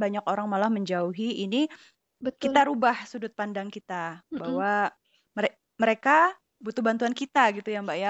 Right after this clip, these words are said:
Speaker 1: Walaupun
Speaker 2: Betul,
Speaker 1: mungkin kita bukan
Speaker 2: betul.
Speaker 1: seorang profesional gitu.
Speaker 2: Betul, betul. Jadi apa sih yang bisa kita lakukan gitu kan, Mbak, ya, bener.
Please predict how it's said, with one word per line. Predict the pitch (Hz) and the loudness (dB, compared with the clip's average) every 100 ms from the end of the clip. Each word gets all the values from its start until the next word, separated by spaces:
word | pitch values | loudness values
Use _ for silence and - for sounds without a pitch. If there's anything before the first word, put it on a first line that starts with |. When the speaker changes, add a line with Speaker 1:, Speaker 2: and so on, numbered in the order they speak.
| 214 | 0
Speaker 1:
Walaupun | 294 311 311 | 0 2 2
Speaker 2:
Betul, | - | 0
Speaker 1:
mungkin | 294 277 | -2 2
kita | 277 262 | 2 4
bukan | 277 | 2
Speaker 2:
betul. | 254 | 4
Speaker 1:
seorang | 185 208 214 | 2 2 0
profesional | 208 208 226 240 247 247 214 185 175 | -4 -4 -4 -2 0 4 4 2 -4
gitu. | 160 - 160 156 - _ _ _ | -10 -8 -8 -10 -14 _ _ _
Speaker 2:
Betul, | 240 - 285 277 269 254 | -20 4 6 6 4 -2
betul. | 247 254 247 262 - - - - - | -2 2 2 2 -12 -20 -20 -20 -8
Jadi | 269 269 | 0 0
apa | 269 277 | 2 0
sih | 302 | 0
yang | 294 | 2
bisa | 269 254 | 4 4
kita | 240 | 6
lakukan | 247 269 277 | 4 4 2
gitu | 277 | 0
kan, | 269 | 0
Mbak, | 254 240 | 2 2
ya, | 233 | 2
bener. | 226 | 0